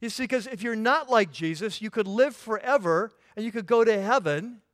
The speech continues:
but you would ruin it for the rest of us. Because then heaven would be perfect except for you.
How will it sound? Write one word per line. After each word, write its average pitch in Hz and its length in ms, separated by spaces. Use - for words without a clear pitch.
but 226 180
you 240 100
would 202 260
ruin 277 240
it 226 160
for 208 100
the 220 80
rest 247 300
of 190 140
us. - 440
Because 247 320
then 247 280
heaven 277 320
would 269 120
be 226 120
perfect 208 640
except 240 380
for 233 140
you. 208 400